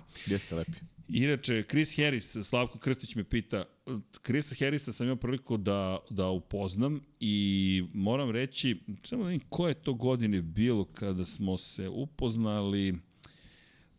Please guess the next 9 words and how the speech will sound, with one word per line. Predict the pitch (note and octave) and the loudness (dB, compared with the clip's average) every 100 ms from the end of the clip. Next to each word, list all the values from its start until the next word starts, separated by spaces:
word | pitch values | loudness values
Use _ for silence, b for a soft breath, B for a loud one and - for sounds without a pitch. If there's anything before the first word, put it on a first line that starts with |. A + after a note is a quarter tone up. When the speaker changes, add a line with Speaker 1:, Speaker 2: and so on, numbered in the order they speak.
| _ - | _ -8
Speaker 2:
to | A#2+ C3+ | -2 0
je | C3+ A2 | 2 0
bilo, | E2+ E2+ A2 C3 C3 B2+ B2 A#2+ A#2 - - | 0 -2 0 2 2 2 2 2 0 -4 -4
e, | G2+ G#2 G#2 G2+ G2+ G2 G2 - _ | -2 0 0 0 0 -2 -4 -8 _
ali, | G#2+ A2+ B2 D#3 | -2 0 0 -2
e, | |
u, | D#3 C#3 | -2 -2
čekaj | D#3 D3+ A2+ | -2 -2 -2
sad, | B2 A#2 | -2 -2